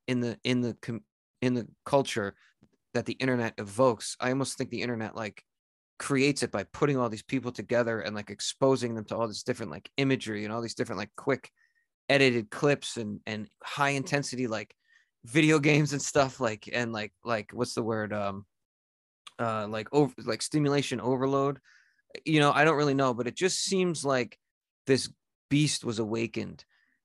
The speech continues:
and, uh, Gamergate is really where, like, it, like, kicked up into a wildfire, and then they all just kinda turned and unleashed themselves during the Trump presidency.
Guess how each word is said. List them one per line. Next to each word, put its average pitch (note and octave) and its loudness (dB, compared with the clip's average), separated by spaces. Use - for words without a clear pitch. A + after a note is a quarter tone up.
and, A2+ 0
uh, A2 -2
Gamergate B2+ 2
is G#2 -8
really C#3+ 6
where, A#2 2
like, G#2+ -8
it, A#2 -4
like, A2 -6
kicked C3+ 0
up B2+ 0
into A#2+ -4
a G#2+ -4
wildfire, B2 2
and B2 -2
then B2 -2
they B2 -2
all C#3+ 6
just D3 -4
kinda D3 0
turned C#3+ -2
and A#2 -2
unleashed A#2 -4
themselves G#2 -6
during C3 4
the A#2 -2
Trump C#3 0
presidency. G2 -4